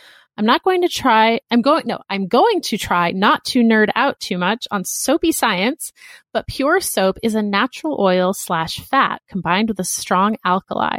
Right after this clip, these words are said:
like sodium hydroxide. When mixed, they go through a process called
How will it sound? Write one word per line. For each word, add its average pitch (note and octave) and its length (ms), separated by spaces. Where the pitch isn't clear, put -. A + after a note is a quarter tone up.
like F3 220
sodium A#3 480
hydroxide. - 680
When G#3 240
mixed, - 400
they G3+ 80
go G#3+ 160
through G3+ 160
a G3 60
process C#4+ 460
called G3+ 360